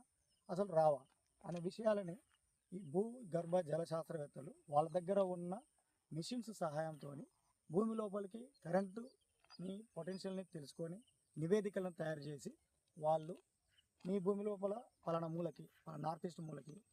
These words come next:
సౌత్ వెస్ట్ మూలకి, నార్త్ మూలకి ఈ విధంగా ఇంత లోతులో బోరు వేస్తే నీళ్ళు వస్తాయి, లేకపోతే బావి తీస్తే నీళ్ళు వస్తాయి అనే అంశాలని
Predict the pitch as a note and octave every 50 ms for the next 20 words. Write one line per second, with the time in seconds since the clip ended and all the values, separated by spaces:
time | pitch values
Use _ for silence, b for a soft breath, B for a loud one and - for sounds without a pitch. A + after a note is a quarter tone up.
0 | _ _ _ - - E3 D#3 D3+ E3+ E3+ E3 - - D3 D3+ D3+ D3 - - D3
1 | - - - _ - - - - - - _ - - _ - - - - - -
2 | _ - - _ - - _ - A#3 C4 - E3 E3+ F3 E3+ - - F#3+ G#3+ -
3 | - - E3+ E3 F3 F3 D3+ D#3 E3 F3 A#3+ _ _ _ _ D#3+ D#3+ F3 F3 F3
4 | E3 F3+ F3 F#3+ F#3+ F#3+ G#3 G#3+ G3+ F3 E3+ G3+ G3 G3+ G3+ G#3+ G#3+ G#3+ G#3 A#3+
5 | - _ _ _ _ _ _ - - D#3 D3+ D3 D#3 F3+ F3+ F3+ F3+ F3 F3 A#3
6 | G#3 D#3+ E3 C#3 - F3+ F3 E3+ F3+ F3+ F3 E3 - E3 D#3 A3+ G#3+ F3+ E3 F3
7 | D3+ C#3 D3 D#3 F3+ F#3 F3 F3+ F3 - F3+ D#3+ D#3+ D#3 D#3 C#3+ - E3+ F3 G3+
8 | D#3+ D#3 D3 D#3 - F3 F3 E3 E3+ F3+